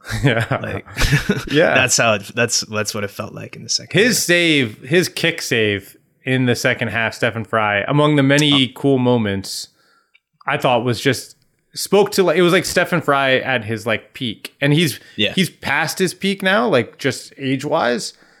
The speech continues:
Speaker 1: but, like, he
Speaker 2: Mm-hmm.
Speaker 1: can still put in a performance like that. Like, that save
Speaker 2: Yeah.
Speaker 1: was incredible.
Speaker 2: No, and it was, it was just, like, a really, I thought, mature performance
Speaker 1: Yeah.
Speaker 2: from Seattle. And not so much in terms of how they played, but more in terms of how they behaved. They never panicked.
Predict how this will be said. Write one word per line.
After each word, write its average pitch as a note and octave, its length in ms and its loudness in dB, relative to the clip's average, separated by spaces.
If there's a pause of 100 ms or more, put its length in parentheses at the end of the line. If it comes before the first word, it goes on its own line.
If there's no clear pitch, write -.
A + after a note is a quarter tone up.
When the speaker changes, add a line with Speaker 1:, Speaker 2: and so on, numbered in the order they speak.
(100)
Speaker 1:
but, C#3+ 120 2
like, C#3+ 180 4
he C3+ 100 0
Speaker 2:
Mm-hmm. D#3 60 0
Speaker 1:
can C#3+ 120 0
still D#3+ 340 2
put D3 180 2
in C#3 140 4
a B2+ 60 4
performance A#2+ 580 -4
like - 180 -10
that. E2 340 -14
Like, B2+ 120 -4
that E3 160 6
save F3 180 4
Speaker 2:
Yeah. C3 60 4
Speaker 1:
was A#2+ 100 0
incredible. G#2+ 580 -4 (440)
Speaker 2:
No, C3+ 360 0
and A#2+ 140 2
it D3 40 2
was, F#3+ 280 2
it B2 120 -4
was D#3 200 0
just, - 180 0
like, B3 140 -2
a C#3+ 60 -2
really, G#2+ 500 -2
I G#2 100 -4
thought, G#2 220 -2
mature F#2 380 -6
performance D2 720 -16
Speaker 1:
Yeah. E2 100 -10
Speaker 2:
from - 60 -8
Seattle. - 440 -12 (400)
And A#2 80 -2
not D3 180 0
so G#3 120 0
much C#3 240 -2
in A2+ 80 -6
terms G#2+ 260 -6
of - 80 -14
how A2 140 -2
they - 120 -8
played, A2+ 460 -4 (200)
but G#2+ 100 -4
more A#2+ 160 0
in A#2 80 0
terms A2 220 -4
of F#2+ 80 -14
how G2+ 120 -6
they F#2 100 -10
behaved. E2+ 520 -20 (380)
They A#2+ 80 2
never C#3+ 300 2
panicked. - 680 -6